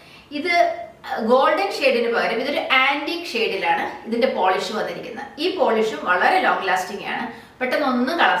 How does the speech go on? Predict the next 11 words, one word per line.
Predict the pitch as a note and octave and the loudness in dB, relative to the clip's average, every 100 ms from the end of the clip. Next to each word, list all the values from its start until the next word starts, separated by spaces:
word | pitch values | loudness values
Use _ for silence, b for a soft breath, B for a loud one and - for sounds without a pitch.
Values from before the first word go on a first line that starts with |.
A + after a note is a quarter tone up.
| - | -2
ചേഞ്ച് | F#3+ F#3 | -4 -6
വരുന്നതല്ല. | E3 - E3 D3+ D#3 - - B B | -6 -4 -4 -4 -2 -2 -2 B B
അതുപോലെ | A#3 A#3 B3 - | 0 2 2 2
സ്റ്റോൺസ് | B3 A3+ - - D4 | 0 2 2 2 2
ആണെങ്കിലും | A3 G#3 G#3+ C#4+ | 2 -2 -4 -4
ഫിക്സ് | B3+ - B3+ | -4 -6 0
ചെയ്തിരിക്കുന്നത് | A3+ G3+ F#3+ A3 A3+ | 0 2 0 -2 -2
നല്ല | G3+ G#3 D4 D4+ | 0 0 0 -2
രീതിയിലാണ് | G#3+ F#3 D#3+ D#3 | -2 -4 -4 -6
ഫിക്സ് | - - | -8 -10
ചെയ്തിരിക്കുന്നത്. | - - - - - | -10 -8 -10 -10 -12